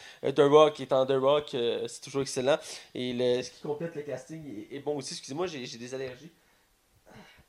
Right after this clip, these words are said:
Excusez-moi. Et donc, euh, il mérite un, j'ai fouillé de le mettre de... Ben, fouillé.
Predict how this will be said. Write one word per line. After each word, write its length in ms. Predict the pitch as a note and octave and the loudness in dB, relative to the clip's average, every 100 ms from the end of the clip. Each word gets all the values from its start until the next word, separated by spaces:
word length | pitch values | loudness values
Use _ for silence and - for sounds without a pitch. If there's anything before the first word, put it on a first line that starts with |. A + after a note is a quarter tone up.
| _ - - _ - | _ -20 -20 _ -20
Excusez-moi. 380 | - A#2+ A2+ - - - | -10 -4 -2 -2 -8 -12
Et 60 | - | -2
donc, 240 | B2+ B2+ | -2 2
euh, 160 | D3 C3+ | 4 4
il 140 | D3 | 4
mérite 180 | D#3 F3 | 2 0
un, 160 | F#3 D#3+ - - | -4 -10 -16 -20
j'ai 220 | D#3+ D#3 | -14 -10
fouillé 220 | F#3 A#3+ C#4 | -8 -6 -2
de 60 | |
le 60 | A#3 | 2
mettre 220 | G#3+ A3 | 2 0
de... 140 | F3+ | -2
Ben, 180 | D3+ C3+ | -2 -2
fouillé. 220 | B2 B2 | -6 -14